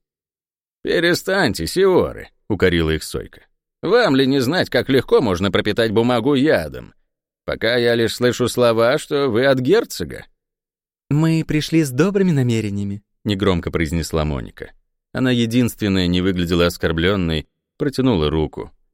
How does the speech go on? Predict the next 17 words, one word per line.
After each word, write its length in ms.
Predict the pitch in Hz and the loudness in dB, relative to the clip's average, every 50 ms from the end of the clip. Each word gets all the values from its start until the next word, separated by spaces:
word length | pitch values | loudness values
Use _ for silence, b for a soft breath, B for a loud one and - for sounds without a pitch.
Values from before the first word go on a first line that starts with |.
| _ _ _ _ _ _ _ | _ _ _ _ _ _ _
«Как 200 | - - 151 - | -8 -8 -6 -2
видите, 480 | 175 180 170 165 156 - - 156 147 135 - | 0 0 0 0 -4 -4 -2 -2 -2 -2 0
я 160 | 147 143 135 | -2 -2 -2
без 160 | 131 131 - | -2 -4 -4
перчаток. 640 | - 127 127 - - - 95 92 - - - - - _ | -4 -4 -6 -4 -6 -8 -8 -8 -8 -12 -18 -18 -10 _
Могу 240 | 139 151 165 180 196 | -2 0 0 0 -2
вскрыть 360 | - - - - 220 - - | -2 -2 -2 -2 -2 0 -2
и 40 | - | -2
прочесть». 600 | 123 117 113 - - 104 110 - - _ _ _ _ _ _ _ _ _ _ _ _ _ _ _ _ _ _ | -2 -2 -4 -4 -4 -6 -6 -6 -8 _ _ _ _ _ _ _ _ _ _ _ _ _ _ _ _ _ _
Лавиане 460 | 85 80 78 78 80 110 160 185 185 | -2 0 0 2 2 2 2 2 2
зыркнула 520 | 160 123 156 196 180 - - 156 156 143 139 | 2 2 2 2 2 0 0 0 2 2 2
на 80 | 135 | 2
неё, 360 | 123 120 113 110 104 101 92 87 | 2 0 0 0 2 2 2 2
но 240 | 82 82 92 139 | 2 0 0 -2
письмо 420 | - - 170 165 - - 107 117 127 | -2 -2 -4 -4 -2 0 0 0 2
не 120 | 117 107 | 2 2
отдала. 580 | 104 101 92 82 73 78 78 71 57 - 82 | 0 0 -2 -2 -2 0 0 -2 -4 -8 -12